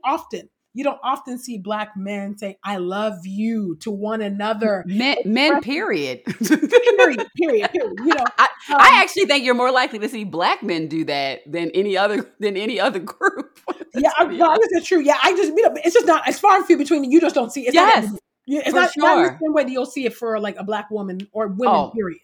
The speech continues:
Speaker 1: right?
Speaker 2: for sure, for
Speaker 1: You know,
Speaker 2: sure.
Speaker 1: and so I just was like, "This is really refreshing and beautiful." You know, it's
Speaker 2: Absolutely.
Speaker 1: like their friendship is giving, um, Jonathan and David,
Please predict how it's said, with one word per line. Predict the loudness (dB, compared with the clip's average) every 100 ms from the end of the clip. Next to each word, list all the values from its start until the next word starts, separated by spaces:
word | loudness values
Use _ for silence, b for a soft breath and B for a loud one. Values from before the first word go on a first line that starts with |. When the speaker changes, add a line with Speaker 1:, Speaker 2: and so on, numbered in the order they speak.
| _
Speaker 1:
right? | -10 -6
Speaker 2:
for | -6
sure, | -8 -12 -12 _
for | 2
Speaker 1:
You | 4 4
know, | 2
Speaker 2:
sure. |
Speaker 1:
and | 0 -2
so | 0 -2 0
I | 0 0
just | -2 -4
was | -4
like, | -4
"This | -4
is | -6
really | -4 -6
refreshing | -6 -8 -6 -6 -6 -6
and | -6
beautiful." | -2 -2 -2 -2 -4 -4
You | -4
know, | -4
it's | -4
Speaker 2:
Absolutely. | -2
Speaker 1:
like | -2 0
their | -6
friendship | -4 -4 -4 -4
is | -6 -4
giving, | -4 -2 -4 -4
um, | -6
Jonathan | -6 -6 -6 -8 -8
and | -6
David, | -4 -6 -8